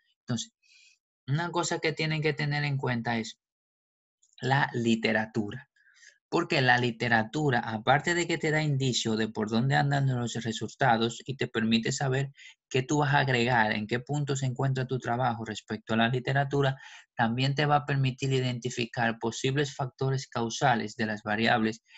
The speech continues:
que tú quieras explicar o de la variable que tú quieras explicar en tu modelo.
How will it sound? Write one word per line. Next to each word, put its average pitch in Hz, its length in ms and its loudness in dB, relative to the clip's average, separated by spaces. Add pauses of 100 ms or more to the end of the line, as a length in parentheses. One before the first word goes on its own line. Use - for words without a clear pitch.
(200)
que 123 100 -4
tú 127 200 -6
quieras 127 380 0
explicar 113 680 -2
o 117 120 0
de 110 120 2
la 107 140 4
variable 113 600 2
que 113 100 -8
tú 110 160 -10
quieras 107 320 -2
explicar 104 460 -8
en 104 100 -6
tu 107 120 -8
modelo. 127 400 -2